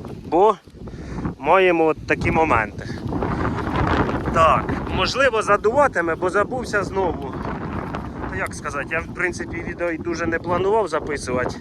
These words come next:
А тоді вже так іду ж по полю, думаю, ладно, що його холосту йти, треба щось записати. В першу чергу це відео для себе. І треба працювати по живленню.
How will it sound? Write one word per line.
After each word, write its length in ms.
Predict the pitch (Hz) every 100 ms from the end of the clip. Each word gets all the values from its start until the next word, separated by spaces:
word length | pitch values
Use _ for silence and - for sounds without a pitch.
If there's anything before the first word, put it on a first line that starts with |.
| 110 107 - - - - - - -
А 100 | 143
тоді 220 | 147 - 175
вже 100 | 165
так 200 | 170 170 - -
іду 240 | 160 156 165
ж 120 | -
по 120 | 170
полю, 320 | 160 196 165
думаю, 380 | 151 160 156 160
ладно, 320 | 165 151 139
що 160 | 123 151
його 200 | 139 139
холосту 420 | 139 151 - -
йти, 300 | - 175 180 - - - - - - - - -
треба 260 | 160 160
щось 200 | 151 160
записати. 600 | 143 151 147 156 143 113
В 40 | -
першу 300 | 196 202 170
чергу 320 | 151 160 147
це 180 | - 135
відео 280 | 151 170 147
для 180 | 147
себе. 380 | 151 139 107 101 101 - - - - -
І 120 | 165 180
треба 380 | 185 226 220
працювати 680 | 196 180 170 156 175 196 - -
по 240 | 180 190 - - - -
живленню. 680 | 135 170 151 120 110 110